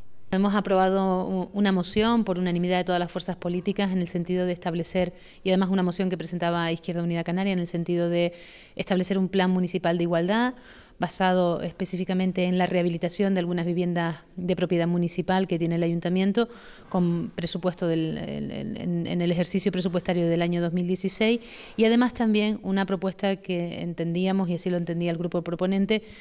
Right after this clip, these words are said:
que es novedosa, que es iniciar una ronda de contactos que ya iniciamos en la mañana de ayer con las entidades bancarias para ver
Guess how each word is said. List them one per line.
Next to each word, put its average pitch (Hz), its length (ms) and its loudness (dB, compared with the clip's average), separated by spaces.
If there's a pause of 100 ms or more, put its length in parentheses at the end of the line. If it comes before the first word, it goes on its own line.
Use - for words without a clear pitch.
(320)
que - 80 0
es 185 80 2
novedosa, 202 540 4
que 202 80 0
es 185 60 0
iniciar 190 300 2
una 190 100 2
ronda 185 220 2
de 185 100 2
contactos 180 460 -2
que 175 140 -2
ya 190 200 2
iniciamos 170 480 0
en 170 100 0
la 165 100 -2
mañana 170 300 -2
de 175 60 0
ayer 202 280 2 (360)
con 202 140 4
las 180 140 4
entidades 190 400 2
bancarias 196 640 0
para 185 240 2
ver 202 220 2